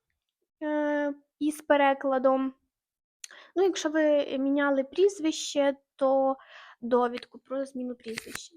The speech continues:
А, ну і, звичайно, внесок, який ви заповните. Ви можете або висилати документи поштою, так я зробила, або, якщо ви живете в Варшаві, понести їм безпосередньо.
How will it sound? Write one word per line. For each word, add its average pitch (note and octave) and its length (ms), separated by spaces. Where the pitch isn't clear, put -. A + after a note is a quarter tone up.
А, D4 200
ну F4 200
і, F4+ 80
звичайно, D4+ 580
внесок, B3 760
який C4 340
ви B3+ 120
заповните. E4+ 720
Ви A#4 120
можете E4 260
або C#4+ 220
висилати F4 1040
документи D#4+ 520
поштою, C#4+ 400
так B3+ 220
я B3+ 60
зробила, B3 460
або, C4 680
якщо B3+ 280
ви C4+ 180
живете B3 760
в B3 220
Варшаві, C4 540
понести A#3 720
їм A#3 460
безпосередньо. - 720